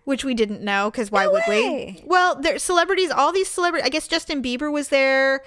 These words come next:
Speaker 1: uh, Britney Spears was there. We never saw any of them. And, and the thing
Speaker 2: All
Speaker 1: is, is
Speaker 2: that night?
Speaker 1: that whole week. They were all in
Speaker 2: Oh.
Speaker 1: Hawaii that whole week, but wh-, why would we see them? I mean, it's so exclusive over, especially at the Four Seasons.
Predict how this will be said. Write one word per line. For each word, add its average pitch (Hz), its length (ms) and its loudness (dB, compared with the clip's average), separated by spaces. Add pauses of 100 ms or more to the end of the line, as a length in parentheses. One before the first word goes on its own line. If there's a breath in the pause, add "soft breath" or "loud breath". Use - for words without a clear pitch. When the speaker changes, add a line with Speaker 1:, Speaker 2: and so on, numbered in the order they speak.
(460 loud breath)
Speaker 1:
uh, 220 160 2
Britney 254 280 0
Spears 277 440 -2
was 277 180 -4
there. 254 480 2
We 262 180 -2
never 403 200 0
saw - 240 -2
any 226 180 0
of 185 100 -4
them. 180 360 -2
And, 254 280 -2
and 262 160 -2
the 277 60 -4
thing - 160 2
Speaker 2:
All 262 140 4
Speaker 1:
is, 269 60 -4
is 254 40 -2
Speaker 2:
that 262 260 2
night? 247 580 -2 (440)
Speaker 1:
that 294 240 2
whole 330 220 2
week. - 480 -2 (380)
They 247 100 4
were 285 120 2
all 285 200 4
in 349 80 -2
Speaker 2:
Oh. 320 60 0
Speaker 1:
Hawaii 349 300 4
that 254 140 4
whole 311 180 2
week, 359 220 2
but 226 140 0
wh-, 220 260 0
why 233 160 4
would 285 220 -2
we 285 80 -2
see 320 220 -2
them? 185 260 0
I 202 40 -2
mean, 214 220 -2
it's 226 220 -2
so 247 260 2
exclusive 277 680 -2
over, 269 280 2
especially 247 380 -2
at 233 100 -2
the 220 80 -10
Four 214 160 -6
Seasons. 220 640 -8